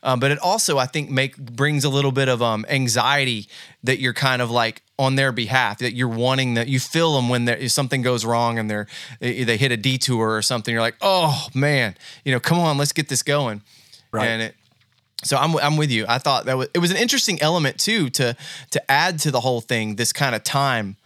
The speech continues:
Speaker 1: you know, this kind of, like, um, this clock, countdown clock that you had to make this thing happen,
Speaker 2: Right.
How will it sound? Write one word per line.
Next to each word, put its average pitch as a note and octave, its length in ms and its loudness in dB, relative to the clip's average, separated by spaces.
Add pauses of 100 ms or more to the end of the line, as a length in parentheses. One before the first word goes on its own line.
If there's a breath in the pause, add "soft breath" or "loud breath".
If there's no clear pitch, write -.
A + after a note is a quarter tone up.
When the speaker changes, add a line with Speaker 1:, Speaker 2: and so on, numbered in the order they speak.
(280 loud breath)
Speaker 1:
you C3 100 0
know, A#2+ 60 2
this A2+ 140 -2
kind B2+ 240 0
of, A2+ 80 -4
like, A2 240 0
um, G#2 320 -4 (340 loud breath)
this - 120 -6
clock, - 380 0
countdown B2 500 0
clock G#2+ 440 0
that B2+ 140 -4
you A#2+ 100 0
had G#2+ 420 0
to A#2 60 -2
make A#2+ 240 -2
this D3+ 160 -2
thing A2+ 200 -4
happen, A#2 560 -4
Speaker 2:
Right. G2+ 220 -6